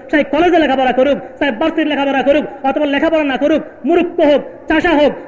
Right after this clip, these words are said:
যেই হোক, দেশের প্রত্যেকটা জনগণ আপনার সন্তানের মতো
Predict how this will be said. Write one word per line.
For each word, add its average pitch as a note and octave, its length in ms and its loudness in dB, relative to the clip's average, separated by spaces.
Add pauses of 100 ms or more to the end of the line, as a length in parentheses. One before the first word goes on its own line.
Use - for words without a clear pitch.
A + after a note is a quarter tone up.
যেই F4 220 4
হোক, D4+ 420 2
দেশের D#4 260 2
প্রত্যেকটা F4 540 0
জনগণ C#4+ 440 -2 (180)
আপনার C#4+ 400 -2
সন্তানের B3 460 -2
মতো A#3 300 2